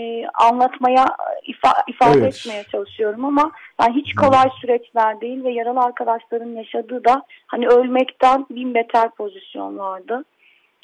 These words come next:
Speaker 2: Evet,
Speaker 1: O yüzden
Speaker 2: evet.
Speaker 1: çok, çok, çok kötü
Speaker 2: Doğru.
Speaker 1: yani. Ama hani
Speaker 2: Doğru.
Speaker 1: insanlar yaralandıktan sonra birçok yaralının şunu dediğini biliyorum.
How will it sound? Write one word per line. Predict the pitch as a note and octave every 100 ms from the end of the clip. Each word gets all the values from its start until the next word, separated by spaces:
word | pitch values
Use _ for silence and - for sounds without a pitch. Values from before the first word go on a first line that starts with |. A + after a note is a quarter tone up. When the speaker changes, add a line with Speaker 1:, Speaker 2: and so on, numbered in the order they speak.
| _ -
Speaker 2:
Evet, | B2+
Speaker 1:
O |
yüzden | A#3 A#3+ - B3+ C4+
Speaker 2:
evet. | G3+ F#3+ - -
Speaker 1:
çok, | - C4 C4 - - - _
çok, | D#4+ D#4+ -
çok | C#4+ -
kötü | C4+ A#3+
Speaker 2:
Doğru. | C4+
Speaker 1:
yani. | A#3 G#3+ G#3+ G#3+ - - -
Ama | B3+ D4+
hani | D4+ D4
Speaker 2:
Doğru. | B3+ -
Speaker 1:
insanlar | B3+ D4 C#4+ C#4+ D4 D4
yaralandıktan | B3+ C4 B3+ C4 C4 - C4+ C4+
sonra | C4+ B3+ B3+ C4 - - _ C4+
birçok | - D#4+ - B3 B3
yaralının | B3+ B3 B3+ B3+
şunu | - C4
dediğini | B3 A#3 A#3+ A#3
biliyorum. | A3 G#3+ G#3